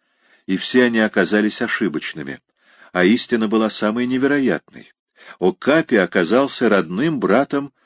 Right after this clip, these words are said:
жирафа. На первый взгляд это может показаться странным, сравнительно маленький окапи —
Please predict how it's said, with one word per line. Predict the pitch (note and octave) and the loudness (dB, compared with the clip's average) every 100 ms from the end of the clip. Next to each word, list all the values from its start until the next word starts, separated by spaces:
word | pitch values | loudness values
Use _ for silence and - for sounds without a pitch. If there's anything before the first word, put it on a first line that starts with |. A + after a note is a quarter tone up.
| _ | _
жирафа. | - B2+ C#3 G2+ F2+ - D2+ - _ _ _ _ _ _ _ | -2 2 2 2 -2 -6 -16 -16 _ _ _ _ _ _ _
На | E2+ | -8
первый | - G#2+ G#2+ G2 | 0 0 2 0
взгляд | - F2 F#2 G2+ | 0 0 2 2
это | G2+ G2+ | -2 -4
может | F#2 F#2 - | -4 -6 -8
показаться | - G#2 E2+ F#2+ - G2+ | -8 -4 -2 -2 -4 -10
странным, | - - D3+ B2 D#2+ C#2 _ - - | -8 -2 0 0 -6 -12 _ -20 -20
сравнительно | - G#2+ F#2 A#2 A2+ G#2 G2 | -8 -2 0 0 0 0 0
маленький | F#2 A#2+ G#2+ F2 - F2 | 2 2 0 -4 -4 -2
окапи — | D2+ - B2 D#3 - E2 | -2 -2 0 0 0 -4